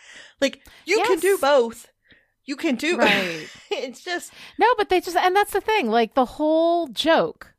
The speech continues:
Speaker 2: the entire joke is like, <laughs> "You can take this two ways.
Speaker 1: Uh-huh.
Speaker 2: <laughs> One of 'em's sexy." It's
Speaker 1: Uh-huh.
Speaker 2: like, all right, fine. That's not even
Speaker 1: Oh,
Speaker 2: clever. That's not
Speaker 1: God.
Speaker 2: even, and we had all that stuff with, like,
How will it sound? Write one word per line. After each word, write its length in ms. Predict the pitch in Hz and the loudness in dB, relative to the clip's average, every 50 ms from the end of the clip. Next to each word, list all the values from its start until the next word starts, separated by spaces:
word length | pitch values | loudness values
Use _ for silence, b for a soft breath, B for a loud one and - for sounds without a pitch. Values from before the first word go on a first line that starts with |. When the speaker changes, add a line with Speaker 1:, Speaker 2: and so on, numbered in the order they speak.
| _ _ | _ _
Speaker 2:
the 140 | 233 247 247 | -4 -4 -2
entire 540 | 240 226 - - 285 285 294 311 320 320 302 | -4 -4 -6 -6 -2 -2 0 0 0 -2 -2
joke 360 | 214 311 302 302 285 - - | 0 0 2 2 2 0 -4
is 120 | 202 180 | -4 -2
like, 360 | 214 208 202 208 202 196 _ _ | 0 0 2 0 0 -4 _ _
<laughs> 60 | _ | _
"You 680 | 214 277 302 277 294 277 262 269 269 - - 196 208 208 | 0 0 2 2 2 0 0 -2 -4 -8 -8 -8 -6 -4
can 100 | 214 226 | -4 -4
take 240 | - 226 208 208 196 | -2 -2 -4 -4 -4
this 240 | - 202 214 208 - | -2 -4 -4 -4 -6
two 220 | - 226 202 185 | -6 -6 -4 -4
ways. 360 | 175 190 196 202 208 214 190 185 | -4 -4 -4 -4 -4 -4 -4 -4
Speaker 1:
Uh-huh. 300 | 214 214 202 202 214 226 214 214 | -4 -6 -6 -8 -8 -8 -8 -4
Speaker 2:
<laughs> 40 | - 240 | -4 -4
One 240 | 220 202 196 196 196 | -2 -2 -2 -2 -4
of 100 | 190 196 | -4 -6
'em's 160 | 202 190 - | -8 -8 -8
sexy." 440 | - 208 185 185 - - - 185 - | -6 -6 -6 -6 -6 -8 -6 -4 -2
It's 280 | 240 240 247 226 240 | 0 0 -2 -2 0
Speaker 1:
Uh-huh. 80 | 247 302 | 2 2
Speaker 2:
like, 220 | 311 302 254 - B B B B B B B B | 2 2 2 -4 B B B B B B B B
all 80 | - 302 | -2 0
right, 220 | 320 302 254 233 | 0 0 0 0
fine. 220 | - 349 330 - 254 | -2 -2 -2 0 0
That's 180 | 330 320 - | -2 -2 -2
not 300 | 320 320 339 349 349 339 | -4 -4 -2 -2 -2 -2
even 180 | 349 311 339 - | -4 -4 -2 0
Speaker 1:
Oh, 180 | 254 240 214 180 | 2 2 2 2
Speaker 2:
clever. 400 | 233 254 320 349 302 240 196 170 | 0 0 -2 -2 -2 -2 0 2
That's 280 | 170 170 226 233 175 - | 2 2 2 2 0 0
not 140 | 285 302 320 | -2 -2 -2
Speaker 1:
God. 20 | |
Speaker 2:
even, 360 | 330 330 330 294 302 302 285 B B B B B | -2 -2 -2 -2 -2 -4 -4 B B B B B
and 100 | 269 285 | 0 0
we 100 | 302 320 | 2 2
had 160 | 269 302 302 | 2 2 2
all 140 | 294 294 302 | 2 2 2
that 220 | 294 294 277 277 - | 0 0 -2 -4 -8
stuff 400 | - - 277 269 269 262 - 233 | -6 -2 -2 -2 -2 -4 -2 0
with, 240 | 247 240 226 - | 0 0 0 0
like, 340 | 214 220 202 190 196 185 - | 0 2 2 2 2 -2 -4